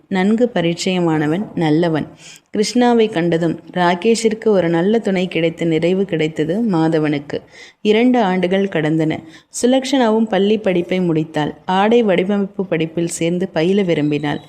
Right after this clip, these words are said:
மேனகாவின் லட்சியங்கள் வித்தியாசமானவை. அவள் யாரிடமும் பணிபுரிய விரும்பவில்லை. புதுவிதமான உலகை படைக்க விரும்பினாள். பள்ளி படிப்பை முடித்ததும் அவள் இலக்கியங்களை படித்து தெளிய வேண்டும் என்றாள்.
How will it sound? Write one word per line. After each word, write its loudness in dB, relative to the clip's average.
மேனகாவின் 2
லட்சியங்கள் -2
வித்தியாசமானவை. 0
அவள் 2
யாரிடமும் 2
பணிபுரிய 0
விரும்பவில்லை. 0
புதுவிதமான 2
உலகை 0
படைக்க -4
விரும்பினாள். -2
பள்ளி 2
படிப்பை 0
முடித்ததும் -2
அவள் 0
இலக்கியங்களை 2
படித்து -4
தெளிய 2
வேண்டும் 0
என்றாள். -2